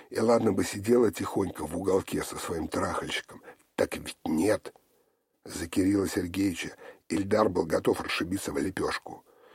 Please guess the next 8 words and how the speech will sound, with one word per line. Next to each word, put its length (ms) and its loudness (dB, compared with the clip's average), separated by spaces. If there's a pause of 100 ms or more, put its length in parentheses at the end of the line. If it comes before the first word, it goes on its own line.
(140)
И, 240 -2
насколько 440 -6
он 160 -4
помнил, 360 -6 (640)
это 240 -4
был 180 -2 (100)
первый 340 0
случай, 460 -8